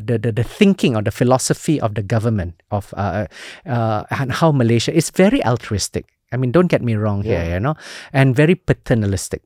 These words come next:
Speaker 1: also, where it is sort of like the government is here to take care of you. Uh, kita mendengar rintihan rakyat dan apa-apa rintihan rakyat, we will, we will, we will plug in the gaps, right? And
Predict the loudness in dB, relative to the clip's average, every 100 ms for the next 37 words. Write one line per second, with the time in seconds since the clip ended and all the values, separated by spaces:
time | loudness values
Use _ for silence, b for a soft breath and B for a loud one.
0 | -6 -4 -4 -2 -2 0 2 2 0 -2
1 | 0 0 0 -2 -2 -2 B B -2 0
2 | 0 0 0 -2 -2 -4 -6 -4 -2 -4
3 | -10 _ -4 -4 -2 -2 -2 -4 -6 -8
4 | -10 B B B B B 0 0 0 -4
5 | 2 4 6 4 4 6 4 4 2 4
6 | 4 4 4 2 0 0 -2 -2 2 2
7 | 2 2 2 2 2 2 2 2 0 0
8 | 0 0 4 4 2 0 2 4 2 0
9 | -4 0 2 2 0 -2 0 -4 -4 -6
10 | -10 -14 -18 -4 -2 -2 -6 B B 2
11 | 2